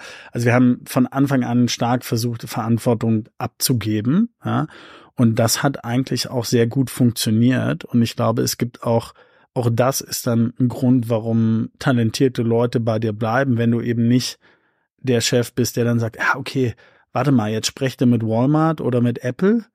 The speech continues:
da muss ich aber dabei sein. Also für mich war tatsächlich das Coolste immer, wenn wir irgendeinen riesen Account geclosed haben, also für uns riesig, und ich mir gedacht habe, wie zur Hölle haben die das denn jetzt gemacht? Ja, könnte ich selber nicht.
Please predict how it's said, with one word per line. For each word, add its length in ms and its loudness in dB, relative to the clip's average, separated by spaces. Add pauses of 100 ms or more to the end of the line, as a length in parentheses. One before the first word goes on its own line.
(100)
da 120 2
muss 220 4
ich 140 0
aber 180 2
dabei 400 -2
sein. 380 -10
Also 240 -4
für 180 -8
mich 360 2 (420)
war 160 0
tatsächlich 760 0
das 200 -6
Coolste 400 -2
immer, 200 4
wenn 140 4
wir 160 2 (100)
irgendeinen 460 2
riesen 340 2
Account 520 -2
geclosed 580 -2
haben, 200 2
also 200 -2
für 200 -14
uns 420 0
riesig, 480 2 (600)
und 120 -4
ich 100 -6
mir 160 -2
gedacht 320 -10
habe, 80 -14 (320)
wie 160 -2
zur 240 2
Hölle 220 2
haben 100 0
die 140 0
das 240 -2
denn 200 -2
jetzt 200 -6
gemacht? 400 -14
Ja, 120 -4
könnte 300 2
ich 80 2
selber 380 2
nicht. 280 -4